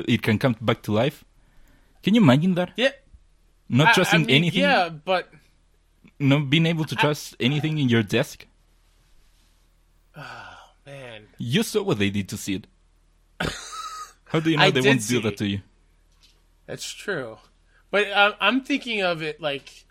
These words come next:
Speaker 2: if I were to transport to that world now, I would have all that knowledge of what goes on.
Speaker 1: Mm.
Speaker 2: So, like, maybe I could befriend the toys.
Speaker 1: No, I don't
Speaker 2: And
Speaker 1: know.
Speaker 2: just be like, "Yo."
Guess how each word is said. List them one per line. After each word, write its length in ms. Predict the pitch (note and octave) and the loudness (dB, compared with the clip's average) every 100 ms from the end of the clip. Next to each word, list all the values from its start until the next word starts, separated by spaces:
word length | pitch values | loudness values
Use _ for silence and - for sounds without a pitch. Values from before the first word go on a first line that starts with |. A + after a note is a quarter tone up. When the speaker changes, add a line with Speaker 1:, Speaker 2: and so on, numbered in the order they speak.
| _ _ _ _ _ _ | _ _ _ _ _ _
Speaker 2:
if 160 | D#3+ F3+ | -6 0
I 140 | G#3 | 2
were 100 | A3+ | 2
to 100 | G3 | -4
transport 500 | D#3 F3+ F3 - D#3+ | -6 -6 -6 -8 -10
to 100 | E3 | -6
that 200 | D#3 C#3+ | -6 -6
world 280 | D3 C#3 B2+ | -6 -6 -8
now, 480 | B2+ B2 G#2+ F2 - _ _ _ _ _ _ _ D3 | -10 -10 -8 -10 -16 _ _ _ _ _ _ _ -4
I 100 | F3 | -2
would 140 | F3 | 0
have 260 | F3 F#3 F3 | 2 2 2
all 140 | E3 | -4
that 200 | D3+ C#3 | -6 -8
knowledge 460 | C#3+ D3 C#3 C3+ C3+ | -6 -6 -6 -10 -14
of 140 | B2 | -12
what 160 | C3 - | -14 -12
goes 240 | A2+ G#2 | -16 -14
on. 340 | A#2 G2+ D2+ _ _ _ - _ _ _ _ _ _ _ _ _ - | -14 -14 -16 _ _ _ -20 _ _ _ _ _ _ _ _ _ -8
Speaker 1:
Mm. 420 | A2+ G#2+ G#2 G2+ | -4 -4 -4 -6
Speaker 2:
So, 160 | - D#3+ | -10 -10
like, 460 | C#3+ C3+ _ - - | -8 -8 _ -20 -16
maybe 500 | D#3 D#3 E3 E3 D3+ | -8 -4 -4 -2 -4
I 80 | C#3 | -6
could 360 | D3+ C#3 C3+ - - | -8 -12 -12 -20 -14
befriend 460 | D#3 - E3 D#3+ | -14 -10 -10 -8
the 80 | C#3+ | -12
toys. 640 | - B2 G2+ F#2+ - - _ _ _ - A2 | -12 -14 -14 -16 -20 -20 _ _ _ -20 -12
Speaker 1:
No, 160 | A2 | -10
I 120 | A#2 | -6
don't 100 | C3 | -6
Speaker 2:
And 80 | C3+ | -6
Speaker 1:
know. 80 | B2 | -6
Speaker 2:
just 180 | G2+ G2 | -8 -8
be 80 | C3 | -12
like, 220 | B2+ D#3+ | -12 -12
"Yo." 340 | D#3 C#3 B2+ | -10 -10 -14